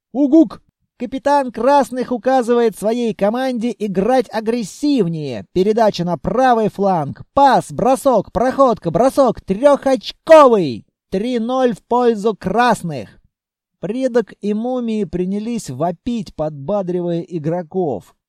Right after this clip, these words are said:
Дудда где-то достал рог и со всей мёртвой мочи дудел в него.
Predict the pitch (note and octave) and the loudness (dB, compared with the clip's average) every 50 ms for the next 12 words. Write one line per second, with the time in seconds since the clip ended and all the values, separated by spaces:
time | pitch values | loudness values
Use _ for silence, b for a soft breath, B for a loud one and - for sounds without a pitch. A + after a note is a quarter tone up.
0 | _ _ G#3+ C#3+ C3+ G#3+ B3 B3 G3 E3 E3 F#3+ E3 D3+ D3+ D3 G3+ A#3 G#3 - | _ _ -14 -10 -8 -6 -6 -6 -4 -2 -2 -2 -2 -2 -4 -4 -4 -6 -6 -6
1 | F#3+ D3 C#3+ E3 E3+ - - - A3+ A3 G3+ F3 F3 F#3 G#3 A3+ G#3+ D#3+ - - | -8 -6 -6 -6 -6 -8 -8 -6 -4 -4 -2 -2 -4 -4 -2 -2 -2 -4 -6 -10
2 | _ - - G3+ F#3+ - - G3+ G3+ G3+ - - - - - A3 B3 B3 A#3 G3+ | _ -10 -8 -8 -8 -6 -6 -6 -6 -8 -8 -12 -16 -12 -8 -6 -4 -2 -2 -2
3 | E3 C#3 C3+ D3+ F#3+ G#3+ A3 G#3 F3 - - D3+ D#3 D#3+ D#3+ D#3 D#3+ F#3 G#3+ A3+ | -2 -2 -4 -6 -6 -6 -6 -6 -6 -8 -8 -8 -8 -6 -6 -6 -6 -6 -6 -6
4 | A#3 A3+ - - D3+ D3 B2+ B2+ D#3 E3 D3+ C3+ E3 G#3 A3 G3+ F3+ D#3 E3 F3 | -6 -6 -8 -8 -10 -10 -8 -6 -6 -6 -6 -6 -6 -4 -4 -4 -4 -4 -6 -4
5 | F#3+ F#3+ F#3 F3+ G3+ F#3+ D3 G#2+ F2 - | -4 -4 -2 -2 -2 -2 -2 -4 -6 -12